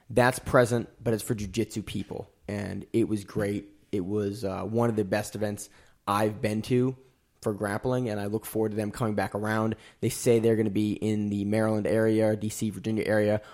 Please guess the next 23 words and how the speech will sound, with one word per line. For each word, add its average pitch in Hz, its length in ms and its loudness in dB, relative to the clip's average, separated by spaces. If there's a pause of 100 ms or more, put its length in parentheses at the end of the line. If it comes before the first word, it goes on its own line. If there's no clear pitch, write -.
(120)
hopefully 127 480 2
three 117 220 2
to 107 60 8
four 107 160 2
times 107 280 0
a 101 40 -2
year. 110 280 2
So 101 400 -2
Josh 107 260 0
and 107 80 -2
I 104 40 -2
are 101 40 -4
looking 107 220 -4
forward 101 340 -2
to 95 260 -4 (300)
going 131 280 6
back, 110 340 -2 (320)
covering 131 380 2
them 117 120 0
again, 101 480 -2
and, 101 460 -6 (500)
you 110 100 -6
know, 101 180 -8